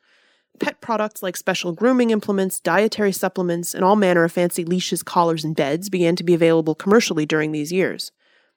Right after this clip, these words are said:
Books on dogs proliferated too. Besides reprints of translations of Caius, the massive multi-volume Kinographia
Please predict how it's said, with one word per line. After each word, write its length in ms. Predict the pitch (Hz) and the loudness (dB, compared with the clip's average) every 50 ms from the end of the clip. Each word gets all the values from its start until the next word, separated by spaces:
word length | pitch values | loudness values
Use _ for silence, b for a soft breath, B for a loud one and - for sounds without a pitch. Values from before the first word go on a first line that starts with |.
| _ _ _ | _ _ _
Books 260 | - 277 - - - | 2 2 2 2 -2
on 160 | - 180 165 165 | -4 -4 -2 -2
dogs 300 | 160 151 147 147 - - | -2 -2 -2 -4 -8 -6
proliferated 580 | - 196 180 170 - 175 170 160 156 156 151 | -4 -2 -2 -2 0 0 0 0 0 -2 -6
too. 320 | - - 285 233 160 - - _ _ _ _ _ _ _ _ _ _ _ _ _ _ _ - - _ _ | -4 0 0 0 0 0 -6 _ _ _ _ _ _ _ _ _ _ _ _ _ _ _ -20 -20 _ _
Besides 400 | 214 226 - 247 247 214 - - | 0 2 2 0 -2 -2 -2 -2
reprints 340 | 220 208 - 202 190 180 - | -2 -2 0 -2 -2 -2 -4
of 60 | 175 | -6
translations 560 | - - 190 180 170 180 175 165 - 165 160 | -4 -2 -2 0 0 0 0 0 -2 -6 -8
of 80 | 160 - | -10 -4
Caius, 480 | - 240 247 240 196 175 175 - - - _ _ _ _ _ _ _ _ _ - | 0 2 2 4 2 2 0 -2 -6 -10 _ _ _ _ _ _ _ _ _ 4
the 80 | 233 | 4
massive 380 | 226 233 247 269 - - 247 185 | 6 6 4 4 2 0 0 2
multi-volume 580 | 202 202 202 - 208 185 185 185 185 185 175 | 2 0 2 2 2 4 4 4 4 2 0
Kinographia 680 | 170 - 202 196 180 190 180 180 175 - 190 180 175 | 0 0 0 2 2 2 0 0 0 -2 -2 -4 -4